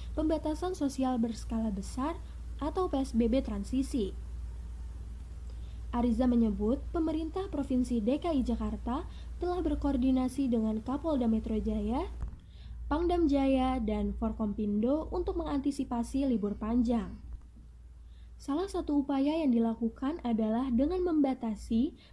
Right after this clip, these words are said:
kegiatan di tempat-tempat hiburan seperti ketentuan yang dilaksanakan selama masa P S B B transisi. Nah, Sobat Cica, tahu nggak sih di banyak negara perayaan malam tahun baru dimulai pada tiga puluh satu Desember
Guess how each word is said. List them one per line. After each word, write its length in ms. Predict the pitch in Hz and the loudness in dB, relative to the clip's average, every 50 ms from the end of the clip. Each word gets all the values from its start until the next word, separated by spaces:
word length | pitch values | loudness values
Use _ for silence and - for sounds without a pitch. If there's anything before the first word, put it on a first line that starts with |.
| - | -4
kegiatan 520 | - 370 349 349 320 330 330 330 359 370 381 | 0 0 2 4 4 4 4 4 2 2 2
di 80 | 330 277 | 2 2
tempat-tempat 520 | 233 240 233 226 233 - 233 226 226 233 214 | 4 4 2 2 2 0 0 0 0 -2 0
hiburan 560 | 220 240 220 196 214 202 202 214 220 269 311 | 0 0 2 2 2 2 2 0 0 -2 -2
seperti 440 | - - 349 - 381 359 349 381 359 | -4 -6 -6 -6 -6 -4 -4 -4 -4
ketentuan 680 | - 269 269 262 247 233 226 220 214 214 226 254 330 - - - - - - - | -4 -4 -2 0 0 0 0 0 0 0 0 -2 -4 -6 -12 -16 -14 -8 -2 0
yang 80 | 359 381 | 4 4
dilaksanakan 720 | 403 381 370 370 - - 330 302 294 285 285 294 285 294 277 | 4 4 4 2 0 -2 0 0 0 0 0 0 0 -2 -2
selama 360 | - - 240 240 233 233 233 226 220 220 | -2 -2 0 2 4 4 4 4 2 0
masa 240 | 220 - 302 320 | 0 -2 -4 -4
P 80 | 311 269 | -2 -4
S 160 | 240 226 - | -4 -4 -2
B 160 | - 220 220 | -2 0 2
B 160 | 202 233 269 294 | 2 2 2 0
transisi. 760 | - 220 196 196 190 - 247 247 254 - - 240 208 - - - - - - - - - - - - - - - - - - - - - - - - - - - - - _ _ _ - - - - - - - - - - - - - - - - - - - | -2 -4 -8 -8 -4 -2 -2 -2 -2 -2 -4 -4 -4 -4 -8 -10 -12 -12 -12 -12 -12 -12 -12 -12 -10 -10 -10 -12 -12 -14 -16 -18 -18 -16 -14 -14 -12 -12 -12 -14 -14 -18 _ _ _ 8 10 10 10 8 6 2 -2 -4 -8 -8 -10 -10 -12 -12 -12 -10 -4 -2
Nah, 400 | 247 247 254 269 277 277 269 262 | 2 2 4 4 4 4 2 2
Sobat 320 | 254 233 254 240 226 247 233 | 2 0 0 0 0 0 0
Cica, 480 | - 269 254 - - 311 294 262 240 - - - - - - - - - - - - | 0 0 0 0 0 0 0 0 -2 -4 -8 -10 -10 -10 -8 -8 -8 -8 -8 -6 -2
tahu 320 | 277 285 320 359 381 339 | 0 2 2 4 4 4
nggak 160 | 285 254 233 | 4 4 4
sih 160 | - 294 311 | 4 4 4
di 160 | 302 294 285 269 | 6 6 6 6
banyak 320 | 302 294 294 302 285 262 | 6 4 4 2 2 2
negara 400 | 294 285 240 277 277 285 302 320 | 2 2 2 2 2 2 0 -2
perayaan 480 | 311 - 262 247 247 240 233 226 226 233 | -2 -2 -2 0 0 0 0 0 0 0
malam 320 | 233 233 233 233 233 226 | 0 2 2 0 0 0
tahun 320 | 233 226 214 233 240 240 | 0 0 0 2 2 4
baru 320 | 233 226 233 233 247 277 294 | 4 4 4 4 4 4 4
dimulai 480 | 262 254 233 220 220 240 285 320 330 | 4 4 4 4 4 4 2 0 0
pada 160 | - 320 294 294 | -2 -2 -2 0
tiga 240 | 294 294 262 262 | 0 0 0 0
puluh 160 | 240 247 247 233 | 0 0 0 0
satu 240 | 247 233 233 233 | -2 -2 -2 -2
Desember 560 | 214 226 220 - 226 214 214 220 220 277 330 | -2 -2 -2 -2 -2 0 2 2 2 2 2